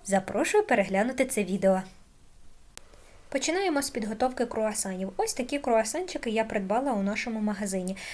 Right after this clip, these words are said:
Вони самі звичайні, без начинки і називаються бутербродні. Знімаю з них плівочку для того, щоб потім їх розрізати. Починаю розрізати круасани.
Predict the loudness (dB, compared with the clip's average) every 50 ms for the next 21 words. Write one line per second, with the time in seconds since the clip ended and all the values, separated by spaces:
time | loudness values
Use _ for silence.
0 | -12 -6 0 2 2 2 2 0 0 2 2 4 2 2 0 0 0 -2 -2 0
1 | 0 0 2 2 0 0 2 2 2 2 2 0 0 0 0 -2 -4 -2 -2 -4
2 | -4 -4 -2 0 0 0 0 0 0 0 2 2 2 2 0 0 0 -2 -2 -4
3 | -4 -2 -2 0 0 0 0 2 2 2 2 2 0 -2 -4 -6 -6 -8 -12 -14
4 | -12 -2 0 0 2 2 2 2 2 2 2 2 2 0 0 -2 0 2 4 4
5 | 4 4 2 0 -2 -6 -4 -2 -2 -2 -2 0 -2 0 0 -2 -2 -4 -2 -2
6 | -2 -2 -2 -2 -4 -4 -4 -6 -8 -6 -6 -6 -4 -4 -6 -6 -6 -6 -6 -6
7 | -8 -8 -8 -10 -16 -20 -20 -20 -20 -20 -20 -20 -20 -20 -20 -20 -20 -20 -20 -20
8 | -20 -20 -20 -20 -20 -20 -20 -20 -20 -20 -20 -20 -20 -20 -20 -20 -6 -4 -2 -2
9 | -2 -2 0 2 2 2 2 2 0 0 2 4 4 4 4 0 -2 0 2 2
10 | 2 2 2 2 0 2 0 0 0 -2